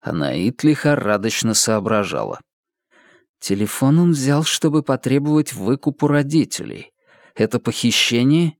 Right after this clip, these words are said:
и шантаж. Значит, пока её не убьют. Правда, он пробормотал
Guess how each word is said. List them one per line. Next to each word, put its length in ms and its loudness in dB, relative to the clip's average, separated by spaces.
и 80 -2
шантаж. 840 -2
Значит, 640 0
пока 300 -2
её 400 2
не 300 2
убьют. 720 -4
Правда, 320 -2
он 120 0
пробормотал 760 0